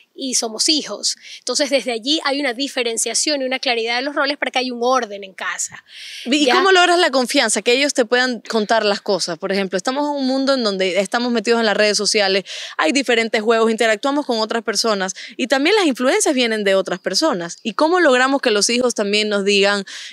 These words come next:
Speaker 2: eh, "Mamá, me pasó esto, me está pasando esto, alguien llegó a mí con esta información, está bien o no"?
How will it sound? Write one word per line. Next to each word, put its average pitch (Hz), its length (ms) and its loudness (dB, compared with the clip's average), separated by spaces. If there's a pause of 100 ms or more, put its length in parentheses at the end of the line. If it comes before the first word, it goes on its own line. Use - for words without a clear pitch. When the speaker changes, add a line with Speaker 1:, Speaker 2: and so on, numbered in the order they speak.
(160)
Speaker 2:
eh, 190 840 2
"Mamá, 226 380 2
me 233 120 2
pasó 214 320 2
esto, 262 440 2
me 202 80 -2
está 208 180 -2
pasando 220 340 2
esto, - 260 -2
alguien 247 460 2
llegó 220 260 4
a 220 80 4
mí 233 200 2
con 214 220 2
esta 233 200 0
información, 214 720 2
está 208 220 0
bien 208 240 2
o 190 80 -2
no"? 226 280 2